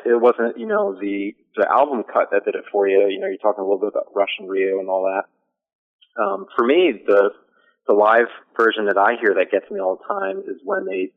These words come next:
played live, uh, at Pink Pop Festival, I think back in the seventies. Um, there's a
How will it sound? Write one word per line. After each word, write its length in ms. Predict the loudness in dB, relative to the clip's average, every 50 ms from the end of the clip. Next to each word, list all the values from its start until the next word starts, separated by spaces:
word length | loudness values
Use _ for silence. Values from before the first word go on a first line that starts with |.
| -4
played 340 | 0 2 2 4 2 0 -2 0
live, 540 | 0 2 4 4 4 4 4 4 2 0 -2 -8 -16 _ _ _ _ _ _
uh, 280 | -10 -6 -4 -4 -4 -2 -4 -6 -8
at 120 | -8 _ -6
Pink 220 | -6 -6 -6 -4
Pop 260 | -2 -2 -2 -2 -2 -2
Festival, 340 | -4 -4 -4 -8 -4 -2 0
I 120 | 0 0 -2
think 160 | -8 -6 -4
back 200 | -4 -4 -4 -6
in 60 | -12
the 80 | -18 -18 -4 0
seventies. 460 | 0 0 0 -2 -4 -4 -6 -6 -8 -10 _ _ _ _ _ _ _ _ _ _ -10
Um, 240 | -8 -8 -8 -8 -4
there's 160 | -4 -4 -2 -2
a 140 | -4 -6